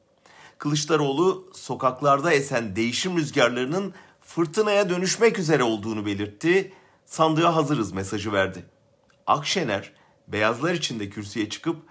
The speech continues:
Erdoğan sonrası yürürlüğe girecek geliştirilmiş parlamenter sistemin kodlarını sıraladı.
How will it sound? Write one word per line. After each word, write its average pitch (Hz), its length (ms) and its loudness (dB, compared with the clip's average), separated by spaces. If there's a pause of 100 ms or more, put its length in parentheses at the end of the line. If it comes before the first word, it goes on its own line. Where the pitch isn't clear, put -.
(340)
Erdoğan 160 420 4
sonrası 104 460 -6
yürürlüğe 127 480 -2
girecek 139 540 -4 (300)
geliştirilmiş 170 840 -2
parlamenter 147 680 2
sistemin 139 680 -4
kodlarını 107 540 -2
sıraladı. 98 540 -4